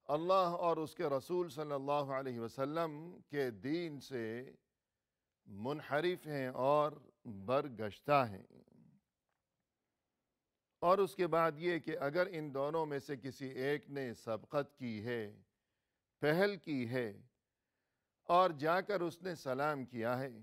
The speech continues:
और रंजिश के इस सिलसिले को ख़त्म कर दिया है,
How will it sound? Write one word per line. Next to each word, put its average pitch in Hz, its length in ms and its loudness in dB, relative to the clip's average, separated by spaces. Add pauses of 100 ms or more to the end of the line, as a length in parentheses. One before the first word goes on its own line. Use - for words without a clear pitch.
(880)
और 170 320 10
रंजिश 156 480 -2
के 180 140 0
इस 165 240 -4
सिलसिले 151 540 0
को 135 220 -2 (600)
ख़त्म 202 480 -2
कर 143 200 0
दिया 117 320 4
है, 101 200 -8